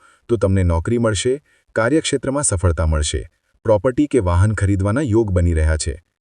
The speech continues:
સૂર્યગ્રહણ પછી નવો વ્યાપાર શરૂ કરશો, તો તેમાં સફળતા મળશે. તમારા જીવનમાં ચમત્કારિક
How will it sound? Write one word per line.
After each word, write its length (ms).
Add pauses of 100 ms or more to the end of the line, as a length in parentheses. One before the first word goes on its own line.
(300)
સૂર્યગ્રહણ 580
પછી 320
નવો 240
વ્યાપાર 360
શરૂ 260
કરશો, 360
તો 120
તેમાં 260
સફળતા 420
મળશે. 340 (480)
તમારા 280
જીવનમાં 480
ચમત્કારિક 680